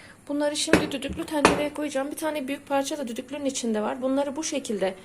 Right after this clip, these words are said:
soğan ve sarımsakla beraber düdüklüye koyup haşlayacağım.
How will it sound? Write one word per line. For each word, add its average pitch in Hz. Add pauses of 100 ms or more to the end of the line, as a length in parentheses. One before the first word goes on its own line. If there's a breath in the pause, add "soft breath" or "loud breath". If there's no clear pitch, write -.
(400 loud breath)
soğan 330
ve 220
sarımsakla 262
beraber 233
düdüklüye 254
koyup 392
haşlayacağım. 208